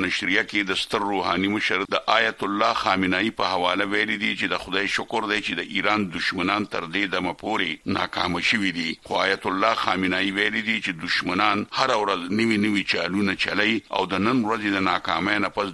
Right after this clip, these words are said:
دوی د مزدورانو او د ښځو په شان د ایراني معاشرې د مختلفو طبقو خلک هدف کولی شي. د رایټر په خبر کې ویلی شوي دي چې په ایران کې ښځو او د یونیورسټو طالب علمانو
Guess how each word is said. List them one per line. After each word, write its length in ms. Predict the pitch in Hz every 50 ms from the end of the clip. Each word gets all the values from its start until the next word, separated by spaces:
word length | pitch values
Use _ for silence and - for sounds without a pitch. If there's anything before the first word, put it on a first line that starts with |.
| 80 78
دوی 140 | 98 113 113 101
د 100 | 98 90
مزدورانو 640 | 85 85 82 73 85 87 92 101 104 104 104 101 101 - 82
او 60 | 90 85 82
د 80 | 87 -
ښځو 200 | - 113 110 113 - -
په 100 | 95 90 -
شان 260 | - 104 110 107 107 101 - - 101
د 20 | 95 95 90
ایراني 320 | 107 104 101 98 98 113 127 131
معاشرې 540 | 120 107 98 98 95 - - 95 95 104 113 107
د 100 | 104 98 92
مختلفو 560 | 90 - - - 98 90 98 113 - 107 98 - 95
طبقو 340 | 87 - - - - 98 92 - -
خلک 260 | 113 104 104 104 - - 98
هدف 320 | 95 82 92 85 - - - -
کولی 240 | 120 104 95 92 87 - -
شي. 120 | 90 87 85 - - - - - -
د 20 | 110 110
رایټر 340 | 113 117 117 - 151 147 143 -
په 100 | 139 - -
خبر 260 | 120 104 123 131 131 -
کې 80 | - 117 113
ویلی 240 | 110 104 104 104 95 -
شوي 200 | - 123 127 131 120
دي 80 | 127 131 123
چې 100 | - 123 - -
په 60 | - - - 104
ایران 300 | 98 110 117 123 123 117
کې 160 | - - 104 104 - -
ښځو 320 | 113 113 107 110 117 113 113 110 - - 107
او 100 | 95 90
د 60 | 90 90 90
یونیورسټو 500 | 87 90 87 - - - 104 101 87 - -
طالب 260 | 87 87 87 85 82 87
علمانو 400 | 82 90 98 101 107 107 104 101